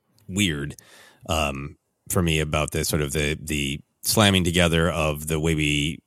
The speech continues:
fictionalize things versus, versus the reality. So,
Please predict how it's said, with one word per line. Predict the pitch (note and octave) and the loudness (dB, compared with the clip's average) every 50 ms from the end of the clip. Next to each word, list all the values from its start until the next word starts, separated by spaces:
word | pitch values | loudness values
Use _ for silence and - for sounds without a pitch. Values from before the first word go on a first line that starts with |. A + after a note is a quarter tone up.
| - - - E2 F2+ | -20 -20 -16 -14 -6
fictionalize | G2+ - D#3+ E3 - - - G#2+ F2+ F2 E2 - | 0 2 2 4 4 2 2 2 2 2 0 -2
things | - F2+ D#2+ D#2 - | -2 -4 -4 -4 -4
versus, | - F2 D#2+ - - D#2+ D2 C#2 - - _ - | -4 -2 -2 -2 -2 -2 -4 -4 -6 -10 _ -6
versus | - F#2 E2 - F2 C#2+ | -4 -4 -2 -2 -2 -4
the | - D#2+ | -4 -4
reality. | C#2+ C#2 C2+ C#2 B1+ - - - - - _ _ _ _ - - - _ - | -4 -2 -4 -4 -4 -8 -12 -18 -20 -20 _ _ _ _ -20 -20 -20 _ -10
So, | - - - G#2+ F#2 F2 E2 E2 E2+ | -4 2 4 6 6 6 6 4 2